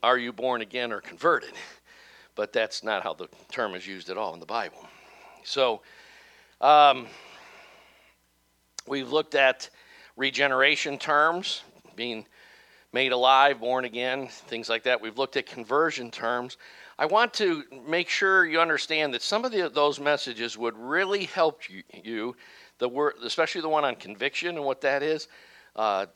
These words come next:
contrition, so many Christians lack contrition today. Uh, in,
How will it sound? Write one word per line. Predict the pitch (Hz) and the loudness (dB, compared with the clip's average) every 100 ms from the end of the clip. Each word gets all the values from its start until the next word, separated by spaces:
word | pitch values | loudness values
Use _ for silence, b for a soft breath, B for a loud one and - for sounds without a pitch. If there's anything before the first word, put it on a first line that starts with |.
| _ _ | _ _
contrition, | - 127 - - 175 170 214 202 202 - | -12 -8 -6 0 0 0 -2 -4 -6 -10
so | - - 185 185 | -8 0 2 4
many | 180 170 156 | 2 -2 -4
Christians | - 143 - 117 113 117 | -4 -6 -6 -12 -12 -10
lack | 113 127 143 - | -2 0 0 -4
contrition | - 117 - 123 - 101 _ - | -14 -10 -6 -6 -6 -14 _ -20
today. | 82 - - b b b b b b b b - | -20 -20 -20 b b b b b b b b 2
Uh, | 113 104 107 - - - | 6 6 2 -4 -20 -10
in, | 131 | -8